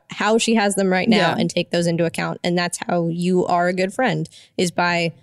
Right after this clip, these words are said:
Speaker 1: not trying to change people or tell them how they should feel,
Speaker 2: Mm-hmm.
Speaker 1: just by accepting how she does feel and see that that causes her pain and not want to cause her that pain anymore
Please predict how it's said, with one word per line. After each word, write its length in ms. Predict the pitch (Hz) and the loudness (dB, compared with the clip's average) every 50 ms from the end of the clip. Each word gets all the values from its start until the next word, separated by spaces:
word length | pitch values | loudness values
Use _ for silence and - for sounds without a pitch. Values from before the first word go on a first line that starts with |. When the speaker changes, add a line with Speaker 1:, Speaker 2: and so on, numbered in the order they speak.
| _ - - _ _ - 180 | _ -20 -20 _ _ -2 0
Speaker 1:
not 220 | 202 208 - - | 0 0 0 0
trying 260 | - 214 202 202 196 190 | 0 0 0 2 2 0
to 100 | - 185 | 0 -2
change 460 | 175 - - 180 170 175 180 185 - | -4 -2 -2 -2 0 0 0 0 0
people 300 | - 208 208 - 220 220 | -2 -4 -2 0 2 2
or 80 | 196 180 | 2 2
tell 300 | 180 - - 170 170 170 | 0 -4 -4 -4 -2 -2
them 140 | 175 175 170 | -2 -2 -2
how 160 | 180 170 165 | -2 -4 -2
they 120 | 170 160 165 | -2 -2 -2
should 280 | - - 175 175 175 | 0 -2 -4 -4 -2
feel, 260 | - 175 170 165 170 | -2 -2 -2 0 0
Speaker 2:
Mm-hmm. 240 | 247 269 240 247 247 277 | 0 2 4 4 4 4
Speaker 1:
just 180 | 294 - - | 2 0 0
by 260 | - 180 175 170 165 - | -2 -2 0 -2 -2 -4
accepting 600 | 180 - - - - 185 185 - - 185 180 185 | -4 -4 -2 -2 -2 -2 -4 -2 -2 0 0 2
how 100 | 175 170 | 0 0
she 160 | 170 - 185 | -2 -2 -2
does 220 | 170 165 160 165 - | 0 0 0 -2 -2
feel 300 | - - 165 165 165 - - | -2 -2 0 0 0 0 -2
and 240 | 175 170 170 160 | -2 -2 0 0
see 220 | - - - 180 175 | -2 0 0 0 0
that 140 | 180 175 - | 0 0 -2
that 140 | 175 180 | -4 -4
causes 320 | - - 170 170 175 160 156 | -2 -2 -2 0 0 0 0
her 120 | 170 165 | -2 -2
pain 320 | - 196 170 175 208 220 - | -2 -2 0 0 0 0 0
and 160 | - 170 165 165 | -2 -2 0 0
not 200 | 165 165 - - | 0 0 -2 0
want 300 | 165 170 175 175 165 - | 0 0 0 0 0 -4
to 100 | - 175 | -4 -2
cause 180 | 190 180 175 175 | -2 0 0 0
her 80 | 175 175 | 0 0
that 180 | 170 - - | 0 -2 -2
pain 180 | 180 180 180 190 | -2 -2 0 0
anymore 400 | 190 190 202 208 220 233 233 | 0 2 2 2 2 2 0